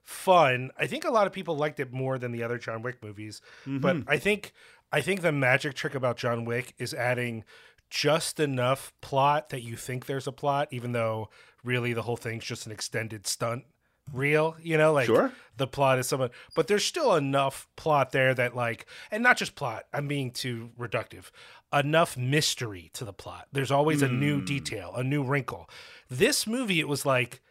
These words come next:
Speaker 1: "Nah, you guys get it. You got the world. I don't need to add new shit. It's fine." And, uh, I, I kinda missed it a teeny bit. Enough that I didn't like the movie? No.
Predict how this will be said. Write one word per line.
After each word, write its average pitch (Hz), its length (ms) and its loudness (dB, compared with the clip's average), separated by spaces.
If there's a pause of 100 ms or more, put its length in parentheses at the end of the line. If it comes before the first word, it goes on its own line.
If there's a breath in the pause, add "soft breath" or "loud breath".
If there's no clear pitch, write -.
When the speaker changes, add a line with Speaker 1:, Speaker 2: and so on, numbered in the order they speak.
(240)
Speaker 1:
"Nah, 359 220 8
you 196 160 0
guys 151 320 4
get 135 240 2
it. 190 240 0
You 196 140 -4
got 151 240 4
the 151 60 4
world. 143 340 2
I 214 100 10
don't 180 100 6
need 151 140 2
to 143 80 6
add 135 180 6
new 135 160 0
shit. 180 320 -2
It's 190 140 -10
fine." 147 380 4 (420 loud breath)
And, 160 420 8
uh, 139 420 6 (120)
I, 170 260 4 (180)
I 170 120 0
kinda 262 240 0
missed 240 280 -2
it - 120 0
a 160 100 0
teeny 170 320 -4
bit. 104 240 -10 (460 soft breath)
Enough 147 300 4
that 170 100 4
I 156 40 4
didn't 165 160 0
like 160 160 0
the 160 60 -6
movie? 196 280 -4
No. 107 440 -6